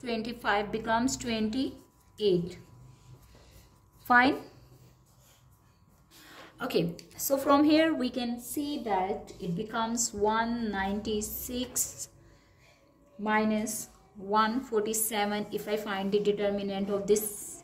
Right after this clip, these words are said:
A square. So determinant of A into A, basically. Fine. And when you will subtract these two terms, you will get forty-nine, which can also be written as seven into seven,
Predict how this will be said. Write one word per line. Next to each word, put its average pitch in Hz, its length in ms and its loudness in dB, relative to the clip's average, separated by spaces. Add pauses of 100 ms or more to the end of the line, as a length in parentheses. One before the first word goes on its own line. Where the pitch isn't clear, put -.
A 196 180 4
square. 208 400 2
So 214 160 0
determinant 226 960 2 (120)
of 202 460 2 (200)
A 208 360 10 (600)
into 214 520 2 (280)
A, 175 260 4 (420)
basically. 170 500 -2 (680)
Fine. 254 380 6 (240)
And 214 180 0
when 226 160 4
you 254 80 4
will 254 160 2
subtract - 640 2 (960)
these 247 280 2
two 277 120 2
terms, 269 340 2
you 214 100 4
will 214 140 4
get 214 400 2 (260)
forty-nine, 196 800 2 (340)
which 302 180 4
can 392 160 4
also 262 380 4
be 349 180 8
written 247 260 6
as 220 380 0
seven 214 340 4
into 214 300 4
seven, 208 640 2